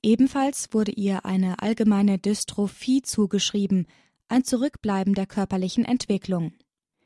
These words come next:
Ihre Eltern konnten sich aufgrund der bescheidenen Verhältnisse nicht leisten, die Kinder zur Schule zu schicken.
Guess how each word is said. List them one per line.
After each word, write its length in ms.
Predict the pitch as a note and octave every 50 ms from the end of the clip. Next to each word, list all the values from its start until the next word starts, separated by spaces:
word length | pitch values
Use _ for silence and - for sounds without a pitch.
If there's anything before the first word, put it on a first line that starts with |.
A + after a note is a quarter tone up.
| _ _ _ _ -
Ihre 300 | - G3+ G#3 - F3+ -
Eltern 400 | F#3 G3 G#3 - A3 G#3 G#3 -
konnten 340 | - G#3+ G#3+ - - G#3+
sich 220 | G3 G#3 G#3+ - -
aufgrund 560 | G3 F#3+ - - - F#3+ G#3+ A#3 - - -
der 80 | G3 F3+
bescheidenen 540 | G3 - - G3 F#3+ G3+ G#3 G#3 G3 G3
Verhältnisse 600 | - - G3+ F#3+ G#3 A3 A3 A3+ A3+ G#3 - G#3+
nicht 240 | A3 G#3+ G#3 - -
leisten, 400 | G#3 G3 A3 C4 - - - G#3
die 120 | F3 F#3 -
Kinder 320 | - F#3+ F#3 F3+ F3+ F3
zur 160 | - - F#3+
Schule 340 | - - G3+ G3+ F#3+ F#3 F3
zu 140 | - - F3+
schicken. 440 | - - - - - - F3 E3